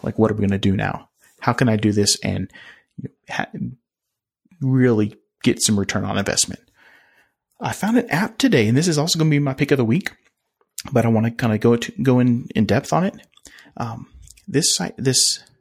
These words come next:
web app is open source and free. It's called Caprover. It is phenomenal. So in the past, if I wanted to make a website,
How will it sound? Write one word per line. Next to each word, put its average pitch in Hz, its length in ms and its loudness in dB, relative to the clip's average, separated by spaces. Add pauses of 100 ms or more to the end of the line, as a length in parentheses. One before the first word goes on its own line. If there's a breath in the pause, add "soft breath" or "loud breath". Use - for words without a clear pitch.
(120)
web 156 200 2
app 143 300 -2
is 117 260 -2
open 135 200 0
source 120 320 0
and 117 200 2
free. 113 400 0 (560 loud breath)
It's - 100 -6
called - 240 0
Caprover. - 840 -2 (580 soft breath)
It 143 180 2
is 131 180 2
phenomenal. 107 800 -2 (320 loud breath)
So 135 120 0
in 196 200 2
the 240 80 2
past, - 640 0
if 127 220 -4
I 170 140 0
wanted 196 260 4
to 131 80 0
make 127 180 2
a 113 80 -2
website, - 640 0